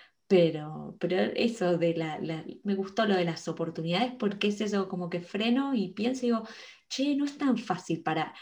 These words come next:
porque lo veo por ahí en otras personas, que uno de afuera dice, "Guau,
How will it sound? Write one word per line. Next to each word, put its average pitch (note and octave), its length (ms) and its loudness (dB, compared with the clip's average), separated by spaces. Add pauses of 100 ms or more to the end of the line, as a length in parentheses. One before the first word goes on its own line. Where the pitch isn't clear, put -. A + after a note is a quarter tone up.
(140)
porque G3+ 280 2
lo G3 180 8
veo D#4 220 6
por A#3 100 4
ahí A#3 120 8
en G#3+ 100 6
otras A3 240 0
personas, A3+ 400 2
que A3+ 120 0
uno C4 140 6
de G#3 100 4
afuera B3+ 300 -2
dice, F#3+ 440 -2 (260)
"Guau, F#3 540 4